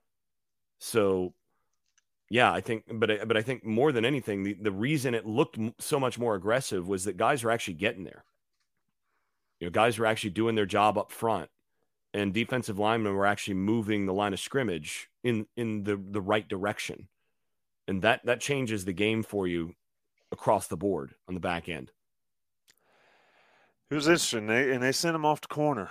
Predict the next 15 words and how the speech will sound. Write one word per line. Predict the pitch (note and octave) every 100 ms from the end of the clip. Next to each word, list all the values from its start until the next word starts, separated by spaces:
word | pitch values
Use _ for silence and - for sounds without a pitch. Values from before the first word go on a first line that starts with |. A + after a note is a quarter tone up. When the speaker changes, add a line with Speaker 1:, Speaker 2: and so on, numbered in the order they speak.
| - - -
Speaker 2:
and | A2 A2
I | B2
don't, | C#3 C3 E2 F#2
and | A#2 A2 G2+ -
I |
don't | B2+ C3 - _ -
watch | B2 C3 -
it | B2
as | A2+ G2 -
detailed | A2+ B2 - B2+ B2 A#2+ A2+
as | A2 F2+ -
a | G2+
lot | A#2 C3+
of | B2
folks | B2 A#2+ - -